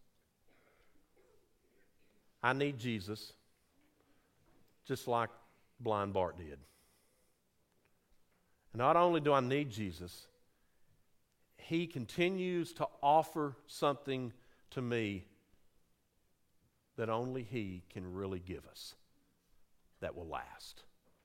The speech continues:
Amen? And so, fellow beggars, here's what I'm asking us to do this week. Go to him. And go to all of those around you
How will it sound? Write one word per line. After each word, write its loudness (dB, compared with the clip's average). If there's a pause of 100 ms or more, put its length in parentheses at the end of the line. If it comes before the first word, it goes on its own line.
(220)
Amen? -6 (1200)
And -14
so, 4
fellow 4
beggars, 4
here's 0
what 0
I'm 2
asking 0
us -4
to -12
do 2 (640)
this -8
week. -10 (2500)
Go 8
to 4
him. 0 (2250)
And 0
go 12
to 10
all 10
of 6
those 10
around 6
you 0